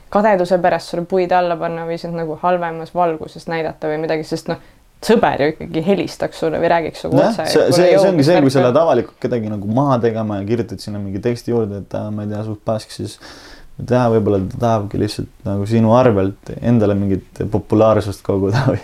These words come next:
Speaker 1: Mm.
Speaker 2: nagu, aga näeb seal nii-öelda, nii-öelda siis teenimisvõimalust või ma ei tea, ükskõik mille teenimise võimalus siis.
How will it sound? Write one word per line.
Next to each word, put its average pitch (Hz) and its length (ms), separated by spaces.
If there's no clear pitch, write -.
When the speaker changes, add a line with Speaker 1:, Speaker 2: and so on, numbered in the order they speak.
Speaker 1:
Mm. 208 520
Speaker 2:
nagu, 101 260
aga 101 320
näeb 107 260
seal 107 160
nii-öelda, 101 380
nii-öelda 104 280
siis 98 200
teenimisvõimalust 104 1040
või - 200
ma 101 140
ei - 20
tea, - 160
ükskõik 98 360
mille 95 240
teenimise 92 320
võimalus 90 400
siis. - 160